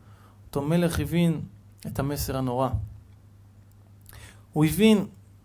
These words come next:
החזיר אותו לתפקידו, ולקח את אותו יהודי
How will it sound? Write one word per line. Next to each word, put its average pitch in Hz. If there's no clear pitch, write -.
החזיר 147
אותו 185
לתפקידו, 165
ולקח 143
את 147
אותו 147
יהודי 160